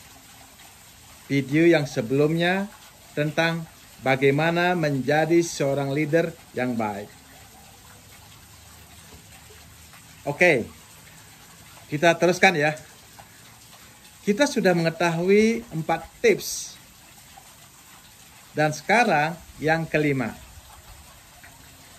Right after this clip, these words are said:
Jadi seorang leader dapat memberikan inspirasi. Cobalah selalu mencari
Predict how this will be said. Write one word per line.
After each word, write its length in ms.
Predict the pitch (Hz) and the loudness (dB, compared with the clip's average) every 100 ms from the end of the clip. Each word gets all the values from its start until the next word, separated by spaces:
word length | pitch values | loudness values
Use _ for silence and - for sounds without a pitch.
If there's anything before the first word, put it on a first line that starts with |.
| - - - | -20 -20 -2
Jadi 320 | 156 190 262 | 0 0 0
seorang 320 | 214 185 175 | 2 2 2
leader 480 | 185 277 180 131 135 - - - - - - - - 131 | 0 2 2 0 -2 -12 -20 -20 -20 -20 -20 -20 -20 -4
dapat 600 | 156 175 - 180 185 185 - - | -2 -2 -6 -2 -2 -4 -16 -6
memberikan 640 | 143 143 165 170 180 185 - - - | -4 -2 -4 0 0 0 -10 -20 0
inspirasi. 960 | 208 233 - - 196 180 165 - 127 117 - - - - - - - - - - - - - - - - - - - - | 2 2 -2 2 2 2 0 -4 -8 -8 -18 -20 -20 -20 -20 -20 -20 -20 -20 -20 -20 -20 -20 -20 -20 -20 -20 -20 -20 -2
Cobalah 400 | 160 180 208 202 | 2 4 6 4
selalu 560 | 196 185 180 196 269 - - - - - - - | 2 2 4 2 -2 -8 -20 -20 -20 -20 -20 -4
mencari 580 | 147 139 - 247 311 | -2 -2 0 2 2